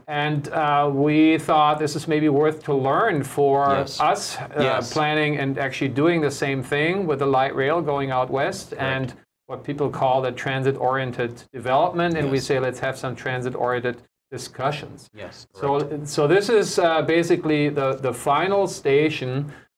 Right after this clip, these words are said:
Speaker 1: uh, there, and you would, uh, the, the picture at the bottom, and you wouldn't think, "Well, this, this looks like, uh, this looks big, right? Fairly
Speaker 2: Correct.
Speaker 1: too big,
Speaker 2: Yeah.
Speaker 1: too flamboyant
Speaker 2: Yeah.
Speaker 1: for such a small town."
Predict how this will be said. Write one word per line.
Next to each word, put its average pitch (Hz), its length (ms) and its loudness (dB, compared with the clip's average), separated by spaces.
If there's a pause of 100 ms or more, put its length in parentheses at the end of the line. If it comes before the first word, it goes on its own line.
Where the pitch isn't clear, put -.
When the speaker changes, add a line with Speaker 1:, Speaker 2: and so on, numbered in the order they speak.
(220)
Speaker 1:
uh, 123 360 2
there, 135 520 2
and 147 280 -2
you 151 160 4
would, 156 240 0
uh, 151 80 4
the, 147 140 0 (380)
the 139 80 0
picture 175 360 0
at 135 140 -2
the 131 60 -2
bottom, 139 440 2
and 139 300 -4
you 151 200 2
wouldn't 190 260 4
think, 160 340 -2
"Well, 147 180 2
this, 139 300 2
this 143 320 -6
looks 175 400 -2
like, 135 520 2
uh, 139 60 -4
this 165 200 2
looks 214 200 2
big, 139 380 2
right? 117 260 0
Fairly - 340 0 (100)
Speaker 2:
Correct. - 80 -8
Speaker 1:
too 185 160 2
big, 135 500 2
Speaker 2:
Yeah. 113 220 -4 (200)
Speaker 1:
too 170 80 0
flamboyant 156 800 2
Speaker 2:
Yeah. 123 160 2
Speaker 1:
for - 280 0
such 139 320 -2
a 147 60 0
small 139 340 2
town." 165 420 0